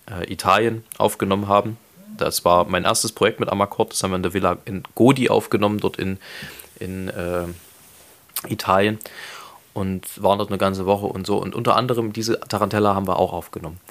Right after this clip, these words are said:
Und das gibt's als Exzerpt dieser ganzen D V D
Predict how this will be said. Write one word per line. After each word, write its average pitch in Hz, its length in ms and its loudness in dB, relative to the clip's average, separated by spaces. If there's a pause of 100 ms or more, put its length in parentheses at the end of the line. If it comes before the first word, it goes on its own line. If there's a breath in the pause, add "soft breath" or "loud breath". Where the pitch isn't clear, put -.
(280 loud breath)
Und 101 340 -4
das - 220 6
gibt's - 260 -2
als 117 180 4
Exzerpt - 880 0 (420)
dieser 104 180 0
ganzen 101 300 0
D 98 120 2
V 95 160 2
D 101 300 -2